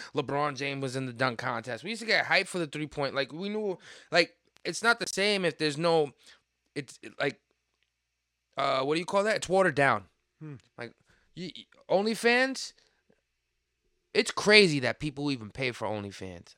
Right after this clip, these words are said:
Speaker 1: I get it, but you a real freak boy. Like, you a
Speaker 2: It's
Speaker 1: real
Speaker 2: like you're
Speaker 1: f-
Speaker 2: paying for one person. It's not like you're paying for, like, multiples.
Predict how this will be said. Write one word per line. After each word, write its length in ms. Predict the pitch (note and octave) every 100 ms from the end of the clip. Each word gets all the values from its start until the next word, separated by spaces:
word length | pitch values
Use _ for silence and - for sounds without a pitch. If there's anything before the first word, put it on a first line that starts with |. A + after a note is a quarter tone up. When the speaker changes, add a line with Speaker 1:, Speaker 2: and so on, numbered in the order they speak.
| -
Speaker 1:
I 80 | E3+
get 220 | E3+ A#3
it, 120 | C#4 _ _ _ _ _ _ _ _ _ _ -
but 260 | D3+ C#3 _ _ _ _ _ _ - -
you 160 | F3+ A#3+
a 60 | F#3+
real 160 | G3+
freak 360 | - - F3+ A2+
boy. 300 | B2+ G#2 E2+ _ _ _ _ _ -
Like, 260 | D3 C#3+ -
you 120 | F#3+
a 20 | A3+
Speaker 2:
It's 40 |
Speaker 1:
real 60 | B3
Speaker 2:
like 60 | A#3
you're 40 |
Speaker 1:
f- 60 | G3+
Speaker 2:
paying 140 | A3+
for 100 | G3
one 200 | D#3 E3
person. 420 | D#3 C3 E3 A2 G#2 _
It's 140 | D#3+
not 60 | F#3+
like 100 | F#3
you're 60 | D#3
paying 200 | E3+ C#3+
for, 80 |
like, 220 | C#3+ C#3 - D3+
multiples. 760 | C3+ C3+ C#3+ B2 F#2+ A2+ A2+